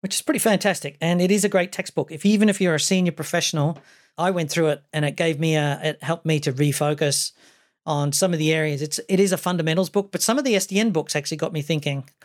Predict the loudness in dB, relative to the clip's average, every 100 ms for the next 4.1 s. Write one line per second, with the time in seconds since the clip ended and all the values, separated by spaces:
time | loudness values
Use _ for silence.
0 | -4 2 2 2 0 -2 0 -2 0 -2
1 | 0 -2 0 0 2 2 2 -4 -6 -6
2 | -8 -10 -4 0 0 -2 -2 -2 -2 -2
3 | 0 2 0 0 0 -2 0 -2 -2 -6